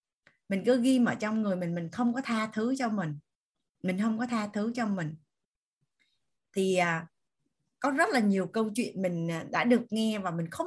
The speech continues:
thể hình dung được trên đời này. Tại sao lại có những cái chuyện như vậy nó xảy ra? Nhưng mà không cần biết là chuyện gì nó đã xảy ra. Không cần biết là chuyện gì nó đã xảy ra. Nó đã xảy ra là bởi vì nó đã,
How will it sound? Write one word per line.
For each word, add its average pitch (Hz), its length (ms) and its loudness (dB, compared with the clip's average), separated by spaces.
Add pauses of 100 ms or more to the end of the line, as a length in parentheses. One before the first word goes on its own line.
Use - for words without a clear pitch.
thể 180 140 0
hình 202 280 4
dung 240 220 6
được 202 200 4
trên 226 160 4
đời 196 220 2
này. 170 220 -6 (320)
Tại - 140 -2
sao 233 200 2
lại - 160 -2
có - 100 -2
những 262 200 2
cái 269 180 0
chuyện 220 220 -4
như 202 120 0
vậy 208 140 -2 (100)
nó 233 80 0
xảy - 220 -6
ra? 202 340 0 (440)
Nhưng 240 180 4
mà 175 340 2 (260)
không 247 180 2
cần 185 180 0
biết 285 160 -2
là 208 80 0
chuyện 190 260 -6
gì 170 140 -2
nó 190 120 -4
đã 226 140 -2
xảy 175 200 -4
ra. 185 280 -4 (420)
Không 226 200 0
cần 180 180 0
biết 254 160 -2
là 214 120 -2
chuyện - 280 -8
gì 175 200 -4
nó 190 80 -4
đã 226 120 -4
xảy 160 220 -4
ra. 185 260 -4 (580)
Nó 262 100 4
đã 262 180 2
xảy 165 180 2
ra 214 260 2
là 190 120 2
bởi 151 200 0
vì 180 200 -4
nó 202 160 0
đã, 240 300 -2